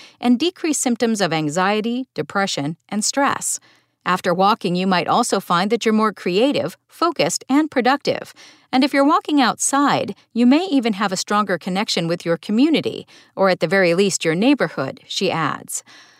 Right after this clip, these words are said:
Most studies show that the health benefits from walking are attained by taking a brisk walk, essentially to the point where your breathing becomes stronger and you start working up a bit of a sweat.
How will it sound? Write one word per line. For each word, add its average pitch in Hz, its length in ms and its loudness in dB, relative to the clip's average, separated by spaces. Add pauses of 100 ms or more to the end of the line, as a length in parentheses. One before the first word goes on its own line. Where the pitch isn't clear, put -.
(180)
Most 330 280 0
studies 247 440 0
show 170 260 2
that 156 180 0
the 160 80 -2
health 254 280 -2
benefits 190 480 -2
from 160 220 -4
walking 202 480 -2 (200)
are 262 120 2
attained 330 400 -4
by 254 140 0
taking 226 360 -4
a 160 80 -2
brisk - 460 -2
walk, 185 340 0 (320)
essentially 208 460 -2
to 170 140 -4
the 156 100 -2
point 202 320 -2
where 180 100 0
your 156 140 0
breathing 185 400 -2
becomes 147 340 -6
stronger 185 540 -2 (180)
and 247 160 2
you 262 60 4
start 330 340 -4
working 269 320 0
up 202 140 -2
a 180 80 -2
bit 196 160 0
of 196 120 -4
a 170 60 -4
sweat. - 500 -4